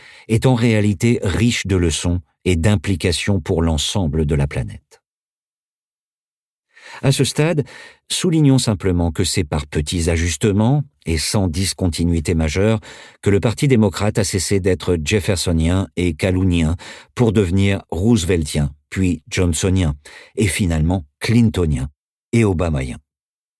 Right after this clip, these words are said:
En particulier, c'est en dénonçant ce qu'il percevait comme l'hypocrisie et l'égoïsme social des élites industrielles et financières républicaines du Nord-Est,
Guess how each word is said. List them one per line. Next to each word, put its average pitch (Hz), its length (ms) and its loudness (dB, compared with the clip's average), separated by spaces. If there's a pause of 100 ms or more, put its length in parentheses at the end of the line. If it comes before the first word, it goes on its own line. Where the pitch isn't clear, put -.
(1300)
En 107 80 4
particulier, 104 640 2
c'est 101 280 -2
en 87 100 0
dénonçant 104 560 2
ce 87 140 -4
qu'il 78 240 -2
percevait 87 480 0
comme 73 200 0
l'hypocrisie 92 720 0
et 80 60 2
l'égoïsme 78 600 0
social 80 480 -2
des 73 240 0
élites 82 240 -2
industrielles 80 600 0
et 76 40 0
financières 76 560 -2
républicaines 76 680 -2
du 69 100 -2
Nord-Est, 67 480 -2